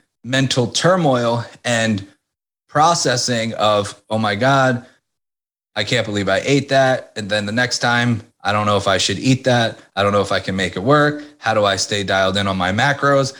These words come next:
I don't even know what the macros are. What if I eat this, then I'm,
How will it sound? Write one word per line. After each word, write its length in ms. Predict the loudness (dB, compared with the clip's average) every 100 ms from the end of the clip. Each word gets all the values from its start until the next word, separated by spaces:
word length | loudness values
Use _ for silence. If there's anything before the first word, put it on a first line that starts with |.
| -6
I 100 | -2
don't 120 | -2 -2
even 220 | -6 -2
know 200 | 2 2
what 160 | 0
the 60 | -2
macros 560 | -2 -2 -2 -2 0 2
are. 320 | 2 2 -2 -16 -10
What 200 | -10 -4
if 100 | -2
I 140 | 0
eat 200 | 2 2
this, 260 | 2 0 0
then 160 | -2 0
I'm, 260 | -2 -6